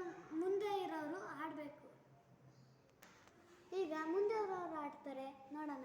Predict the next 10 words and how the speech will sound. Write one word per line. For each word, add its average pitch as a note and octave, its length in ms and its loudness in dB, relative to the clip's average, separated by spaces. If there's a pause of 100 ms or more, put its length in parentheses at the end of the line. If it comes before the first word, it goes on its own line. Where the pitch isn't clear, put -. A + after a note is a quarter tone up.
ಬನ್ನಿ. G#3+ 240 -8 (2250)
ಮುಂದ್ಗಡೆ C#4+ 380 0
ಇರೋರು C#4 300 -2
ಆಡ್ತಾ C4+ 220 -6
ಇದ್ದಾರೆ. C4+ 360 -4 (600)
ಅವ್ರು C4+ 140 -4
ಎಷ್ಟು C4+ 180 -6
ಬೀಜ D4 180 -2 (920)
ಕಳೀತಾರೆ C#4 460 -2 (240)
ಗೊತ್ತಿಲ್ಲ. A#3+ 440 -6